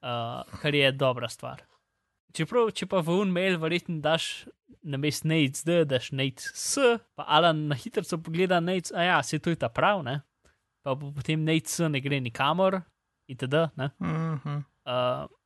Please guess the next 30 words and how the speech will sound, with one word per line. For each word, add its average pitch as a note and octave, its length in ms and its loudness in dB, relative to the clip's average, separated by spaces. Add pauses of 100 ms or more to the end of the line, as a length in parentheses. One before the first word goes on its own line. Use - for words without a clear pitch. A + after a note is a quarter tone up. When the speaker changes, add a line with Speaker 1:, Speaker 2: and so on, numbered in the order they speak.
(560)
Speaker 1:
pač C3 200 -12
pa - 160 -8
lahko C3+ 320 -2 (160)
se - 240 -12 (400)
da F3 160 4
se, F3 160 0 (100)
če D3 220 0
prejemnik D3+ 480 0
ni C#3+ 100 -4
pozoren, B2+ 420 -6
pol B2 120 -4
se - 120 -10
da C3+ 120 -10
okoli - 240 -14
tega B2 200 -14
priti, - 280 -16 (120)
ne. A#2+ 120 -12 (800)
Tako - 140 0
da F#3 60 4
to G3 100 0
je G3 40 2
mogoče E3+ 300 -2
še E3 120 -2
ena E3 120 0
stvar C#3+ 300 2
za, C#3 180 0
za C#3 140 -4
neke D3+ 220 -6
nujne D#3 300 -2
primere. A#2+ 480 -6